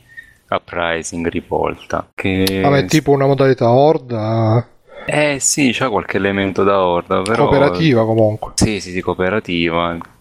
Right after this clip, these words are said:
Speaker 1: Comincia con tre punti da difendere proprio a orda e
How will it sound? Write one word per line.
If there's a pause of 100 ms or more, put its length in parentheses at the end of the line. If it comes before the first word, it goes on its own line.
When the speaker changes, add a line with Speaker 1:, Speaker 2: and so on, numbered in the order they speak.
(140)
Speaker 1:
Comincia
con
tre
punti
da
difendere
proprio
a
orda
e